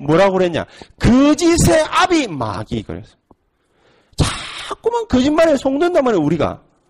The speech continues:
그래서 지금부터 하나님이 주시는 복음의 뿌리를 갖다가 깊이 탁 내리고 뭘 두고 기도하느냐? 여러분이 있는 곳마다 가는 곳마다 흑암의 권세를 무너뜨려라. 지금부터.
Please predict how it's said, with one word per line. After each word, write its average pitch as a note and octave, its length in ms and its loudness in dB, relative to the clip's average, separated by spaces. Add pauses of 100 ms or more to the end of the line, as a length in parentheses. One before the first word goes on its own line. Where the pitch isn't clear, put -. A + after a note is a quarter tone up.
(420)
그래서 C3 240 -4 (220)
지금부터 B3+ 840 2 (640)
하나님이 C4 640 4
주시는 A3 680 0
복음의 A#3+ 680 2
뿌리를 D#4 340 2
갖다가 G#3+ 380 -2
깊이 F#3 380 -6
탁 - 200 -6 (340)
내리고 C#3 640 0 (560)
뭘 A3 320 4
두고 A#3+ 240 0
기도하느냐? B2+ 640 -2
여러분이 G#3+ 400 4
있는 A#3 380 2
곳마다 B3 400 2
가는 A3+ 320 2
곳마다 F#3+ 500 0 (340)
흑암의 B2 480 0
권세를 F#2+ 380 -2
무너뜨려라. F#2+ 680 -6 (340)
지금부터. F#2+ 520 -6